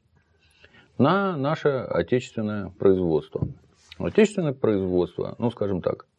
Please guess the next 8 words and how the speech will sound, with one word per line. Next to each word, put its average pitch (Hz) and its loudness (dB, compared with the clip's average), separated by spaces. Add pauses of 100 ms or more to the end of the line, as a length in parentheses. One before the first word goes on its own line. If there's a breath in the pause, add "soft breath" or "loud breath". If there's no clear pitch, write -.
(120)
химической 92 0
направленности, 85 -2
не 82 2
буду 80 0
раскрывать, 78 2
так - -10
сказать, - -10
тайну. - 2